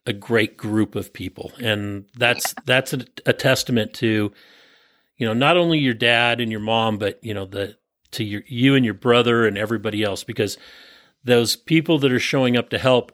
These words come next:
Speaker 1: are getting younger and younger as well.
Speaker 2: <laughs> Yeah, we've been blessed with a, a huge family, and I'm very thankful for that.
Speaker 1: So last but not least, let's talk about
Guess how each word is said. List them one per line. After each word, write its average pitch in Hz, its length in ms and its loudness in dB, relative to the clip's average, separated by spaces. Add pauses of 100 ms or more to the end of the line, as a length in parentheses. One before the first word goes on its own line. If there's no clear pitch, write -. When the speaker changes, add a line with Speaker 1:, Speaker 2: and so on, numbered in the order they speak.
Speaker 1:
are 110 80 -2
getting 107 320 -2
younger 113 320 2
and 104 120 -6
younger 107 320 -2
as 82 140 -10
well. 98 260 -6 (560)
Speaker 2:
<laughs> 240 920 2 (1500)
Yeah, - 180 -4
we've 220 240 0
been 240 200 4
blessed 214 360 2
with 214 220 0
a, 202 460 4
a 220 80 2
huge 226 520 -2
family, 175 540 -6
and 170 380 -4 (580)
I'm 196 220 2
very 180 200 2
thankful 185 380 -8
for - 180 -6
that. - 280 0 (1200)
Speaker 1:
So 147 340 0 (680)
last 165 400 0
but 175 100 0
not 160 240 2
least, 117 500 2
let's 143 320 -2
talk 147 320 0
about 117 520 0